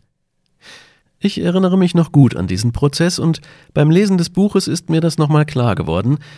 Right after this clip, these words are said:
dass es tatsächlich ein längerer Prozess war mit verschiedenen Phasen. Das Zählen habe ich nämlich irgendwann durch einen positiven Gedanken ersetzt,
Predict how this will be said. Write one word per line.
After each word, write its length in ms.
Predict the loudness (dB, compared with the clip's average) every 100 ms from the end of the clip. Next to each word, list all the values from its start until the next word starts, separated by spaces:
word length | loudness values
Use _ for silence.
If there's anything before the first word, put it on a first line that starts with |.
| _
dass 160 | -4 -4
es 100 | -2
tatsächlich 480 | -2 -2 -2 -2
ein 100 | 0
längerer 440 | 2 2 2 0 -2
Prozess 500 | -2 -2 0 0 -2
war 140 | -4
mit 120 | -4
verschiedenen 520 | -2 -2 0 2 2 0
Phasen. 380 | -2 -4 -10 -16 _ _ _ _ _ -20 _
Das 200 | -6 -6
Zählen 480 | -2 0 2 4 2
habe 160 | -2 -4
ich 80 | -2
nämlich 300 | 0 0 0
irgendwann 480 | -2 0 0 0
durch 260 | 2 0 0
einen 320 | 0 0 0
positiven 560 | 0 0 0 -2 -2 0
Gedanken 500 | 2 2 0 -4 -8
ersetzt, 500 | -8 -10 -12 -14